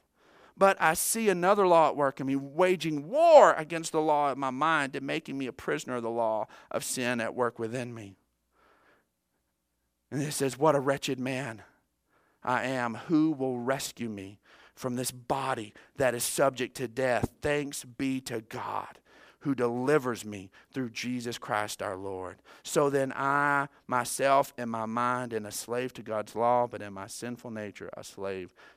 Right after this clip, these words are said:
to the law of sin." And then he, in Philippians two thirteen, he tells us this. He says, <clears throat> Paul tells us this, "It is God who works in you, both to will and to do," or to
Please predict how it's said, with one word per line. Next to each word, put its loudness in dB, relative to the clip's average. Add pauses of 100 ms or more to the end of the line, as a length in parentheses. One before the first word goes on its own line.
to -8
the -2
law -2 (320)
of -18
sin." -16 (1000)
And -10
then -6
he, -10 (1500)
in -10
Philippians -2
two -2
thirteen, -4 (760)
he -10
tells -4
us -8
this. -6
He -12
says, -6 (160)
<clears throat> -6
Paul 2
tells -2
us -6
this, -8
"It -8
is -10 (260)
God 6
who -8
works -2
in -10
you, -14 (1000)
both -4
to -8
will 0
and -12
to -12
do," -6
or -8
to -8